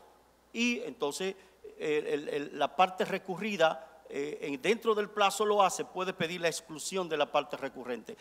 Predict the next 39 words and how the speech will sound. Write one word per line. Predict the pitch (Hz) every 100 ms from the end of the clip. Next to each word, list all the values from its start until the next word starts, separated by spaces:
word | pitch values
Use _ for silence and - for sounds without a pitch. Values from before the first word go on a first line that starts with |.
| - -
Lo | 196
mismo | 277 247
es | 226
recurrente. | 233 220 240 143 - - - -
Si | -
la | 165 156
parte | - 226 220 208
recurrida | 220 233 202 220 185
dentro | 170 156 160
de | 190
ese | 220
plazo | 208 208 214
de | 202
los | 202
ocho | 196 214 196
días | 202 160 - - _ -
no | 160 170 180 208
deposita | 208 208 196 - 190 -
su | 151 139
memorial | 131 131 131 165 180
de | 196
defensa | 190 214 185 143 151 - -
y | -
su | -
constitución | 151 135 139 143 170 180
de | 196
abogado, | 196 180 196 240 - -
la | 156
parte | 185 175 -
recurrente | 165 170 156 170 170
puede | - 170 160
pedir | 151 165 170
la | 170
exclusión | 165 - 160 139 185 185
del | 165
recurrido, | 135 127 123 120 110 - - _ -
y | 156
así | 151 190
sucesivamente. | - 165 143 143 131 113 101 98